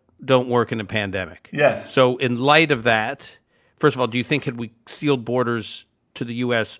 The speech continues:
Speaker 1: sooner, it would have made a difference? And two, does that mean at this point we should be less stringent about borders?
Speaker 2: Well, imagine you're trying to close the border to prevent deer from getting across the Canadian-American border.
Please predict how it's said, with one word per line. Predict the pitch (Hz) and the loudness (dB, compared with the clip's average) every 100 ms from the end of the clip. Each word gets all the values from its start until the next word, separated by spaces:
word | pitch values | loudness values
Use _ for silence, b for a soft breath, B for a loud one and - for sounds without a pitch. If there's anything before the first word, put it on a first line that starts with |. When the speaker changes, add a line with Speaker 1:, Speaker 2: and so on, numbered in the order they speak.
| - | -18
Speaker 1:
sooner, | - - 135 139 147 | -10 0 2 4 2
it | |
would | 156 | 0
have | 151 | -2
made | 151 151 | -2 -4
a | |
difference? | 143 165 226 220 - | -4 -4 -6 -8 -8
And | 127 113 | -6 -6
two, | - 175 139 123 120 _ | -4 -2 0 -2 -6 _
does | - 113 | -8 -2
that | 131 | -2
mean | 139 127 | -2 -4
at | 113 | -4
this | 139 - | -6 -6
point | - 113 104 104 b b b b b - | -6 -4 -4 -8 b b b b b -6
we | 117 107 | -4 -4
should | - 123 107 | -2 -4 -2
be | 120 120 | -2 -2
less | 113 117 - | 0 0 -2
stringent | - 110 98 98 101 _ - | -6 -6 -4 -10 -12 _ -8
about | 104 104 98 101 _ _ _ _ _ _ _ _ - | -2 0 -2 -6 _ _ _ _ _ _ _ _ -6
borders? | 101 80 - | -6 -4 -4
Speaker 2:
Well, | 311 | 0
imagine | 262 277 302 294 247 | 2 2 0 -2 -6
you're | 214 | -6
trying | 233 214 | -4 -4
to | 202 | -4
close | - 180 185 | -2 0 0
the | 180 | -2
border | 123 156 160 131 | -4 -2 -2 -2
to | - 131 | -4 -8
prevent | 143 135 151 110 95 | -6 -6 -6 -8 -10
deer | 151 120 - _ _ | -8 -8 -10 _ _
from | 127 120 | -14 -8
getting | 127 127 | -8 -8
across | 117 - 120 117 | -6 -2 0 -2
the | - | -12
Canadian-American | 127 117 120 117 107 107 107 101 | -14 -12 -12 -14 -14 -14 -16 -20
border. | 95 95 87 _ | -20 -20 -20 _